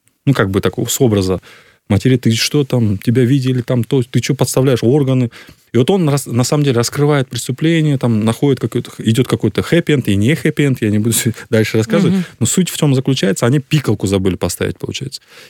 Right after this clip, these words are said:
Speaker 1: И вот этот, на примере, который фильм, кто-то начал в ТикТок выкладывать, и каждую неделю у нас получается, э, на, в разных уровнях этих, э, все пытаются: «Давайте крыс каким, давайте этот фильм за-, запретим» и так далее. Этот фа-, парень,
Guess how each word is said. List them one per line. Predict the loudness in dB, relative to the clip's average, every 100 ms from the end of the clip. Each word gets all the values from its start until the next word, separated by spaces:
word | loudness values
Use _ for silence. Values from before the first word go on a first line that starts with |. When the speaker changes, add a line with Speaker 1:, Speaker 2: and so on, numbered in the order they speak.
| _
Speaker 1:
И |
вот | 2
этот, | 2 2 -2 -2 -16 -20 _
на | -2
примере, | 2 2 4 2
который | 0 0 0
фильм, | 0 -2 -2
кто-то | -2 -2
начал | 0 0 -2
в | -2
ТикТок | -2 -2 -2
выкладывать, | -4 -2 0 0 -2
и |
каждую | -2 0 0 0 0
неделю | 0 0 0
у |
нас | 0 -2
получается, | -2 -2 0 0 0 0 -2
э, | 0 0 0 -2 -6 -14 -14 -4
на, | 2 2
в | 0 0
разных | 2 2 -2 0
уровнях | 0 2 0 0
этих, | -2 -2 -6 -6
э, | -6
все | -2 -2
пытаются: | 0 0 0 0 -6 -8 -6
«Давайте | 0 0 0
крыс | 0 0
каким, | -2 -2 2
давайте | 2 0
этот | -2 -2
фильм | 0 0
за-, | 2 0 0
запретим» | 0 -2 -2 0 0
и |
так | 0 -4
далее. | -4 -12 _ _
Этот | -2 0 -2
фа-, | -2 -4 -2
парень, | -2 0 0